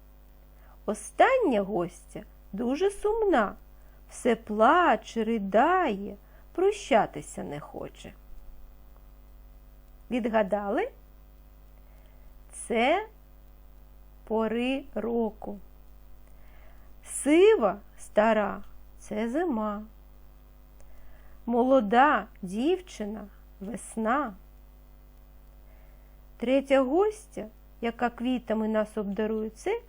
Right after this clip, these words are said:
літо. А прощатися не хоче — осінь.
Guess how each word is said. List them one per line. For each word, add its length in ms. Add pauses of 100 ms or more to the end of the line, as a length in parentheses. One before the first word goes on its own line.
(160)
літо. 520 (1900)
А 300 (460)
прощатися 880 (120)
не 160
хоче — 540 (460)
осінь. 560